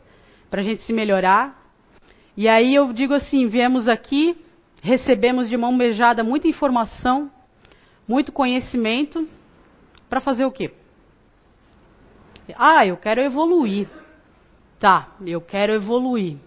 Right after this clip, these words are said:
Você só quer evoluir.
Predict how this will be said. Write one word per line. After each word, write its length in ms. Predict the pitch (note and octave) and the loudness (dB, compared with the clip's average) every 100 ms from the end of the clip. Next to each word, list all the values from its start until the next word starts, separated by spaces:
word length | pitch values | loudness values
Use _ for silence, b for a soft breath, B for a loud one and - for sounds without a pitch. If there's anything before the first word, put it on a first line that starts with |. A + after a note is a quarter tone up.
| _ _ _ _ b b b b b | _ _ _ _ b b b b b
Você 300 | F3+ F3+ A3+ | -8 -6 -8
só 260 | - - B3+ | -4 0 0
quer 260 | - C4+ A3 | 2 4 4
evoluir. 460 | G3 F#3+ F#3 E3 | 0 -2 -2 -4